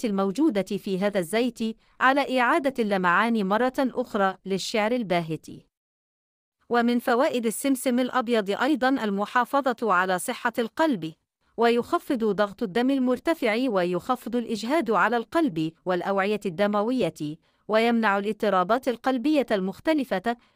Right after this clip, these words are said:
كما يحتوي على المغنيسيوم موسع للأوعية الدموية. تحتوي بذور السمسم على كمية كبيرة من الألياف، والتي تحافظ على صحة الجهاز الهضمي،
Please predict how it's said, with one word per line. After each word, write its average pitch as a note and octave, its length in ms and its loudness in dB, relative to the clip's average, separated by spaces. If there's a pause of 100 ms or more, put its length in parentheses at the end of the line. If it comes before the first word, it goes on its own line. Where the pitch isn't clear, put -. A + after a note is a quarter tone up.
(100)
كما C4+ 280 4
يحتوي A#3 520 0
على F#3 240 2
المغنيسيوم G#3+ 760 -2
موسع G#3 680 0
للأوعية G3+ 800 -2
الدموية. F#3 680 -2 (1200)
تحتوي D4 500 2
بذور A3 360 2
السمسم B3 580 -2
على G#3 300 2
كمية C4 400 0
كبيرة C4 720 0
من A#3 280 0
الألياف، G#3+ 720 -2 (100)
والتي A3 420 -2
تحافظ B3+ 540 -2
على F#3 340 2
صحة A#3 400 -6
الجهاز G3 500 -2
الهضمي، G3 640 -4